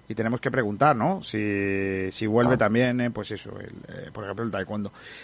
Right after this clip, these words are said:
Speaker 1: Eh, vamos a entrar en materia. Eh, muy rapidito, entrenamiento del Málaga. Hemos visto ahí una jugadita de, de Juan Piañor, ¿eh?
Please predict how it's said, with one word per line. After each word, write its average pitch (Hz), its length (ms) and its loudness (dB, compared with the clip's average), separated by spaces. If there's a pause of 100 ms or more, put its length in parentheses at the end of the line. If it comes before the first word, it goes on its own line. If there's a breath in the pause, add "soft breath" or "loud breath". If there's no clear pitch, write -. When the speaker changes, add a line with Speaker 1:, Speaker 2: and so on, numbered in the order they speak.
Speaker 1:
Eh, 147 600 6
vamos 226 240 2
a - 20 0
entrar 208 180 -2
en 170 60 -8
materia. 117 460 -10
Eh, 165 300 -4
muy 226 180 -6
rapidito, 156 560 -6
entrenamiento 190 440 -8
del 220 200 -6
Málaga. 240 480 -4
Hemos 233 240 -6
visto 294 260 -8
ahí 294 240 -4
una 285 460 -6
jugadita 269 420 -2
de, 240 600 0
de 196 880 -4
Juan 180 160 -8
Piañor, 233 480 -6
¿eh? 233 200 -4